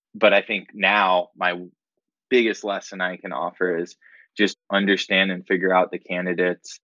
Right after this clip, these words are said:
beforehand. And y-, you can tell passion for your brand right away. You can tell skill set through a conversation, usually, especially through a written test.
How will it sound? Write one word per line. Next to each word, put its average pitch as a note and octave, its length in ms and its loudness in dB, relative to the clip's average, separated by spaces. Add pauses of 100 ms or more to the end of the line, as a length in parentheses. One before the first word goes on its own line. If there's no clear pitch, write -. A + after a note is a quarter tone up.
(140)
beforehand. A#2+ 920 2
And F#2+ 460 -2 (120)
y-, G2 220 -10
you A2 120 0
can G#2 160 -4
tell A#2+ 240 4
passion F#2+ 640 -4
for G2 100 0
your F#2 520 0 (220)
brand A2+ 360 2
right F#2+ 180 4
away. F#2+ 480 0 (680)
You C3+ 180 6
can C3 400 -2 (140)
tell B2+ 240 4
skill C3+ 320 -2
set - 320 -6 (240)
through A2+ 240 4
a G2+ 40 0
conversation, G2 920 -2
usually, F#2+ 680 -4
especially F#2+ 460 0
through G2+ 240 2
a F2+ 40 0
written F#2+ 360 0
test. - 500 -6